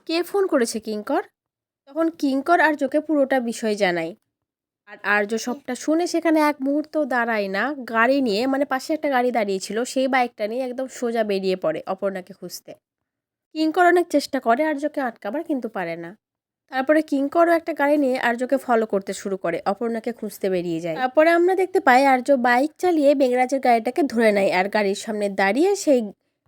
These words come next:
গাড়িটাকে থামায়, মানে মেঘরাজের গাড়িটাকে থামিয়ে দেয় সেখানে। তারপরে মেঘরাজকে টেনে গাড়ি থেকে নামায় আর মাথায় বন্দুক ঠেকিয়ে জিজ্ঞেস করে, "বল,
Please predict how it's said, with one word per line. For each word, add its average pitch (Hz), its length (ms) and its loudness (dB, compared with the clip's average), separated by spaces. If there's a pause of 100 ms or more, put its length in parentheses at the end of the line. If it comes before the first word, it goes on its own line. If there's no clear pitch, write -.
(480)
গাড়িটাকে 226 440 2
থামায়, 196 480 -4
মানে 254 200 2
মেঘরাজের 302 400 6
গাড়িটাকে 226 400 2
থামিয়ে 175 340 -2
দেয় 160 140 -2
সেখানে। 175 440 -12 (680)
তারপরে 294 360 0
মেঘরাজকে 330 460 2
টেনে 311 440 0
গাড়ি 339 220 2
থেকে 302 220 -2
নামায় 202 480 0
আর 269 120 2
মাথায় 254 320 0
বন্দুক 277 360 0
ঠেকিয়ে - 260 -2
জিজ্ঞেস 262 280 0
করে, 277 160 0
"বল, 285 220 6